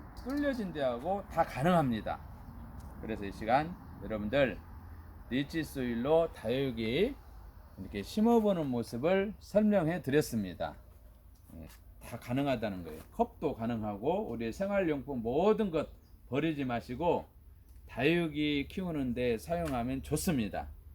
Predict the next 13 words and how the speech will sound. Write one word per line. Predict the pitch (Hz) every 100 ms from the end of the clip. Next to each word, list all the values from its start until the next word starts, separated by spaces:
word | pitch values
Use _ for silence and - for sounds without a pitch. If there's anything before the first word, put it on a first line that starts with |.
| - - - 98
이 | 98
다육이 | - 131 156 147 123
애호가들이 | 123 143 127 117 120 123
굉장히 | 101 107 151 175 151 107
많더라고요. | 92 113 117 104 82 78 76 - - - - -
적은 | 107 120 120
면적에 | 110 107 107 107 120 151 180 - - - - -
예쁜 | - - 156 127
색깔 | 113 254 262 190 120
물들면은, | 156 196 208 151 110 92 80
지금부터 | - 151 165 143 113
물들기 | 113 165 160 131 123
시작하면은 | 143 117 120 110 147 151